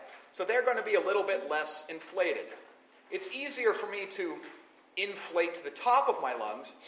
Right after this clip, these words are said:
than it is to inflate the alveoli at the base. So I'm gonna get more oxygen up here and less down there. And the opposite is true for blood. It's easier for me to get blood down here, just by gravity,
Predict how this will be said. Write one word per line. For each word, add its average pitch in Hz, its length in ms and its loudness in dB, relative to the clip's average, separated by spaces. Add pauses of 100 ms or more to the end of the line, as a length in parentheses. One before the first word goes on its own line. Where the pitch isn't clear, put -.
(800)
than 202 140 4
it 196 120 6
is 202 260 4
to 190 300 0
inflate 175 480 2
the 175 80 -2
alveoli 160 720 4
at 135 120 2
the 147 60 0
base. - 540 0 (160)
So - 100 -8
I'm 240 60 -6
gonna 262 140 -4
get 156 200 0
more 170 240 6
oxygen 160 520 -2
up 135 180 -4
here 135 380 -6 (100)
and 127 180 -10
less 135 300 0
down 113 340 -6
there. 87 140 -12 (1000)
And 190 100 -4
the 233 140 0
opposite 294 500 2
is 208 120 -4
true 196 260 -8
for 214 160 0
blood. 240 420 4
It's - 240 -4
easier 240 400 -4
for 208 160 -2
me 208 160 -4
to 208 60 -2
get 196 240 0
blood 185 400 2
down 160 340 2
here, 220 440 -4
just - 140 -16
by 123 120 -6
gravity, 143 500 0